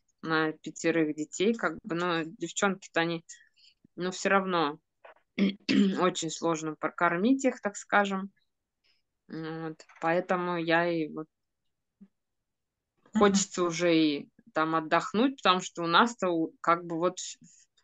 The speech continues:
Speaker 1: все на з-, на детей, так скажем, уходит. Сами
Speaker 2: Мгм.
Speaker 1: понимаете, что это щас и учеба, во-первых, и все это с учетом, что я все шью для них сама. <laughs> Я и говорю, если б вот всем объясняю, что если б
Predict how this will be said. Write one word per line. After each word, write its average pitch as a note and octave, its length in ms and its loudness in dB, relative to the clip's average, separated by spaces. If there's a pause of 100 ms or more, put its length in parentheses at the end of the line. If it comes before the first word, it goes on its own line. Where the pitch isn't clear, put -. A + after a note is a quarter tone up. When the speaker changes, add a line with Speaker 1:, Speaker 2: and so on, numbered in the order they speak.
(440)
Speaker 1:
все - 220 -8
на F#3+ 160 0
з-, E3 160 -10 (120)
на - 640 -10
детей, E3 440 -4
так - 180 -12
скажем, C#3 500 -12
уходит. C#3 460 -12 (580)
Сами G3+ 260 4
Speaker 2:
Мгм. - 60 -12
Speaker 1:
понимаете, D3+ 580 -10
что - 200 -10
это C#3+ 160 -10
щас - 260 -6
и D3+ 80 0
учеба, A3+ 480 0
во-первых, A3+ 640 0
и D3+ 260 -10 (1700)
все - 300 -6
это E3 400 -2
с - 120 -8
учетом, G#3+ 400 0
что G3 180 -4
я F#3+ 200 6
все G#3 220 -2
шью G#3 280 -4
для F#3+ 200 0
них G3 200 0
сама. F#3 400 4 (180)
<laughs> - 260 0
Я E3+ 140 2
и G3 40 -8
говорю, G3 380 2
если F3+ 320 -4
б - 80 -20
вот F3+ 160 -6
всем G3 260 2
объясняю, E3+ 640 2
что - 220 -10
если E3+ 340 -8
б - 40 -8